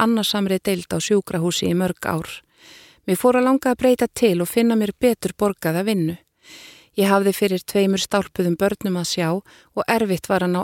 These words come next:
endum saman. Nokkur undanfarin ár hafði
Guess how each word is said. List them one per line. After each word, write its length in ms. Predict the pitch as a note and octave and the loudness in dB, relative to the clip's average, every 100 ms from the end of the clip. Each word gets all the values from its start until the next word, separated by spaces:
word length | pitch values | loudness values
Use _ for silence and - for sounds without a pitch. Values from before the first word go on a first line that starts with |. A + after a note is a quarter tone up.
| - | -2
endum 340 | F#3 - F3 | -4 -4 -6
saman. 440 | - F#3+ E3 D#3+ E3 _ _ _ _ _ - - - _ _ - | -4 -2 -2 -4 -8 _ _ _ _ _ -20 -20 -20 _ _ -2
Nokkur 320 | A#3 B3+ - B3+ | 0 0 0 0
undanfarin 680 | C4+ C#4 C4+ B3 - A3+ G#3+ - | 4 2 2 -4 -2 -2 -2 -2
ár 300 | F3+ E3+ - - - | -4 -4 -8 -14 -4
hafði 240 | G3+ F#3+ | -2 2